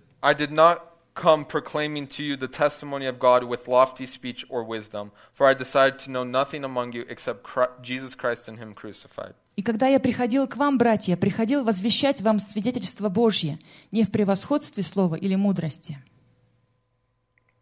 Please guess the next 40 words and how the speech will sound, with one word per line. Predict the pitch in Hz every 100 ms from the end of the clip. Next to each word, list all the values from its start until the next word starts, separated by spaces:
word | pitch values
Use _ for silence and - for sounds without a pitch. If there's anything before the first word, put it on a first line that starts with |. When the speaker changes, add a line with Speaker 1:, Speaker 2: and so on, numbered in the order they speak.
| _ _ _ _
Speaker 1:
Why | 120 139
is | 135 127
this? | 123 95 - _ _ _ -
Speaker 2:
Почему | 196 254 277
так? | 196 - - _ _ _ _ _ _ _ _
Speaker 1:
He | 131
says, | 131 143
"For | 131 147
I | 143
decided | 143 139 147 143 135
to | -
know | 139 131
nothing | 131 135 151 175 160
among | 143 135 123
you | 117
except | 117 - - 120
Jesus | 110 110 107
Christ | - 110 98 - -
and | 110
him | 107 104
crucified." | - 98 - - -
Speaker 2:
И |
второй | 180 220 233
стих | - 240
говорит: | 196 202 196 196
«Ибо | 220 214
я | 262
рассудил | 294 302 - 240 269
быть | 220 233
у | 220
вас | 208 196 -
не | 214
знающим | 196 220 202 - 202
ничего, | 233 285 - 254 214
кроме | 165 - 185 180
Иисуса | 175 226 220
Христа | 214 208 185 - 156 -
и |
притом | 175 175 180 175
распятого». | 156 - 180 151